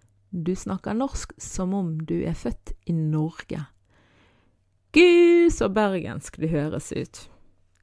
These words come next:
Du skarrer til og med på R-en. Du lever veldig fritt i forhold til hvordan muslimske jenter har det.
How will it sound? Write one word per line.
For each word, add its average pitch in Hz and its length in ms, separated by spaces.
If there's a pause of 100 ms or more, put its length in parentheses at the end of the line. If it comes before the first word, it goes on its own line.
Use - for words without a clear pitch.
(560)
Du 190 300
skarrer 233 760
til 233 320
og 160 80
med 151 180
på - 220
R-en. 214 540 (1300)
Du 170 340
lever 185 760
veldig 190 480
fritt - 560 (100)
i 214 140
forhold 214 480
til 175 160
hvordan 165 480
muslimske 240 720
jenter 170 560
har 247 400
det. - 140